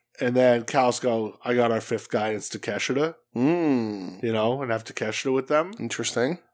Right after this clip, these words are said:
Speaker 1: I could see that.
Speaker 2: Yeah.
Speaker 1: Dude being a blood and guts. Way more so than whatever the fuck's going on with the women's division.
Speaker 2: Right.
Speaker 1: Uh, but yeah, I thought this was awesome.
Speaker 2: Yeah, it was a great piece of T V,
Speaker 1: It,
Speaker 2: for
Speaker 1: I
Speaker 2: sure.
Speaker 1: love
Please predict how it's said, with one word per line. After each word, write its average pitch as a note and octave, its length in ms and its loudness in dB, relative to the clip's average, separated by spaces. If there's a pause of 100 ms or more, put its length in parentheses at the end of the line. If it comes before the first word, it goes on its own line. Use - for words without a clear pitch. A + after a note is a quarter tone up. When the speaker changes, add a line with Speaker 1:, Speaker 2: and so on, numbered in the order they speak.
(140)
Speaker 1:
I B2 120 -4
could C3 140 -10
see C#3+ 160 0
that. C3+ 380 0
Speaker 2:
Yeah. A#2+ 220 4
Speaker 1:
Dude G2+ 80 -6
being D3+ 140 2
a D3 40 -2
blood D3 220 2
and D3+ 120 -4
guts. E3 360 0 (540)
Way F#2+ 160 -4
more A#2 200 -2
so B2 220 0
than B2 100 -2
whatever A2+ 220 -2
the - 80 -10
fuck's - 460 -4
going A#2 180 0
on A#2+ 60 0
with A#2 100 0
the A2+ 60 2
women's G#2 300 0
division. E2+ 420 -12 (480)
Speaker 2:
Right. G#2 160 0
Speaker 1:
Uh, C3 540 4 (440)
but D3+ 160 6
yeah, A#2+ 340 8
I C3+ 220 4
thought A#2+ 460 0
this A2 240 -4
was F2+ 200 -10 (640)
awesome. - 680 -4
Speaker 2:
Yeah, A2+ 260 4
it A#2 60 6
was A#2+ 100 2
a A2+ 40 -16
great B2 200 2
piece G#2+ 180 -6
of - 60 -12
T - 100 -6
V, A#2+ 60 -4
Speaker 1:
It, - 80 -10
Speaker 2:
for - 60 -8
Speaker 1:
I C3 220 4
Speaker 2:
sure. C3 120 4
Speaker 1:
love B2 480 6